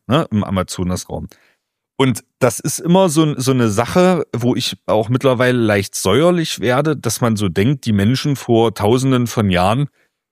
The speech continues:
das waren irgendwie so primitive Typen, die überhaupt nichts auf dem Kasten hatten, ne? Nein, die waren auch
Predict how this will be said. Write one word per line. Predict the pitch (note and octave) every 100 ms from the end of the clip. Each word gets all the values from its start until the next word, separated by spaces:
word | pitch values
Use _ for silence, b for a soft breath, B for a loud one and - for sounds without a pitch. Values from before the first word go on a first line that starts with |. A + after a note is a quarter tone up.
| _ -
das | A#2+ A2
waren | A2+ B2
irgendwie | B2+ A#2+ A#2
so | G#2+
primitive | G2+ - C3 C3+ A#2+ - C3+ A#2+ G#2
Typen, | - D3 - D#3+
die | C3
überhaupt | G#2+ G#2+ -
nichts | B2+ A2
auf | G#2+
dem | G2
Kasten | B2+ D3+ - G2+
hatten, | E2+ - D2+
ne? | F#2 A#2+ b b -
Nein, | G#2+ B2+ G2+
die | - F#2+
waren | G2 A#2+ A#2+
auch | A2+ A#2